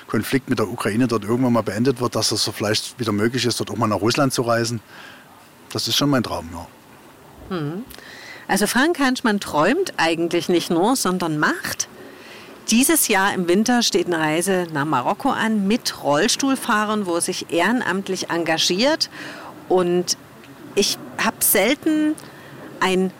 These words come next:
Speaker 2: Fachangestellten im Bäderbetrieb getroffen, der mit so viel Herzblut seinen Job macht. Wie gesagt, wir kennen uns schon über Jahre. Und ich hoffe natürlich, dass du noch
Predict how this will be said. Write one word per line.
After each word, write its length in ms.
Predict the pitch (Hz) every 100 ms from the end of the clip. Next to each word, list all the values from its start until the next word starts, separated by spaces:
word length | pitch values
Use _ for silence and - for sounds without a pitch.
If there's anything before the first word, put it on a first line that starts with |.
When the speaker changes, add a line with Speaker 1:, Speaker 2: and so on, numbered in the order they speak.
| -
Speaker 2:
Fachangestellten 1300 | - 269 - - 220 220 220 - 180 190 202 202 196
im 180 | 190
Bäderbetrieb 720 | 180 190 214 220 208 - 220 -
getroffen, 520 | 214 - 196 196 220
der 100 | 226
mit 220 | 233 214
so 160 | - 214
viel 200 | - 214
Herzblut 680 | 196 202 214 - - 202 202
seinen 180 | 180
Job 240 | 185 190 185
macht. 340 | 190 175 -
Wie 80 | 180
gesagt, 320 | 180 180 185
wir 60 | 170
kennen 220 | 190 175
uns 120 | 185
schon 140 | - 175
über 180 | 175
Jahre. 480 | 175 151 139 190 294 - - - - - - - -
Und 260 | 185 180
ich 180 | - -
hoffe 180 | 185 294
natürlich, 380 | 262 208 202 185
dass 160 | 196
du 60 | 190
noch 140 | 185